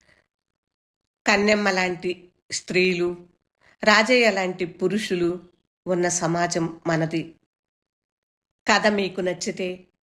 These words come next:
లైక్ చేయండి, ఇంకా మీ బంధువులకు, స్నేహితులకు షేర్ చేయండి.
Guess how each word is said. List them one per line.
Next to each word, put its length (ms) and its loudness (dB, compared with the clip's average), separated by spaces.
లైక్ 400 -2
చేయండి, 500 -4
ఇంకా 340 0
మీ 140 2
బంధువులకు, 720 0
స్నేహితులకు 840 -4
షేర్ 480 -4
చేయండి. 520 -2